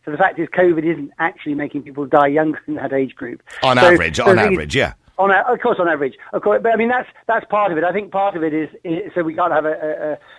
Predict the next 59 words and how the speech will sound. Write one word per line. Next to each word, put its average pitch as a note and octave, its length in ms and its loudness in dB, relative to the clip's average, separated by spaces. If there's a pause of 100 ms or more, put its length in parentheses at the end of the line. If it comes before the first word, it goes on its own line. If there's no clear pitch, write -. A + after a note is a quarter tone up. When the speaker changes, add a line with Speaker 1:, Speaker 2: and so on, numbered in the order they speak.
(120)
Speaker 1:
a, D#3 60 0
a, D#3 160 0
a D3 60 -6
conversation D3+ 480 -4
about D3+ 320 0
death. D#3+ 240 0
The F3+ 100 -2
other F#3+ 140 -4
p-, F#3 160 -14 (120)
part C#3 280 0
is D3+ 140 -12
that E3 200 -6
politicians E3 480 -4
have D#3 140 -6
painted D#3+ 320 -2
themselves D#3+ 360 2
into D#3+ 240 -6
a - 40 -16
corner, D3+ 460 0 (320)
um, D#3+ 180 4
by D#3+ 160 4
going F3 280 4
down C#3+ 240 2
this B2+ 200 -10
route, B2+ 200 -8
and D3+ 80 -2
they D#3+ 120 2
now E3 200 2
face, D#3+ 280 -2 (420)
you D#3+ 100 2
know, C#3+ 80 -2
reputational D3+ 640 0
carnage, D#3 480 2
basically, C#3+ 440 0
if - 100 -4
they, D#3 220 0
if D#3 140 -4
they E3 120 6
reverse D#3+ 460 4
it. - 160 -8
But F#3 120 -4
we've D#3+ 180 -6
got E3 240 4
to E3+ 80 -4
reverse C3 380 2
it C#3+ 140 -10
because D#3+ 220 -8 (320)
you E3+ 80 -4
can't G#3 340 4
rewrite F3+ 480 0
the E3 100 -8
rule F3+ 200 2
book D3+ 160 -4
of D3+ 80 -4
human E3 240 0
interaction D#3+ 560 0
and D3 120 -4
human D#3 280 0
life. C3 320 0